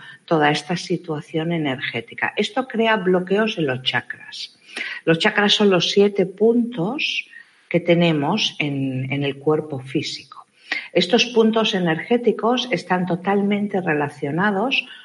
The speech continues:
con una emoción, eh, física y emocional, ¿eh? Un pensamiento. Están relacionados con la emoción y están totalmente relacionados con los cuerpos astrales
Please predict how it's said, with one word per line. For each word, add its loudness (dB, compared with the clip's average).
con 2
una 4
emoción, -2
eh, -4
física -2
y 2
emocional, -4
¿eh? -2
Un -4
pensamiento. -4
Están 2
relacionados 0
con -4
la 0
emoción -2
y 4
están 2
totalmente 0
relacionados -4
con -2
los -2
cuerpos -4
astrales -4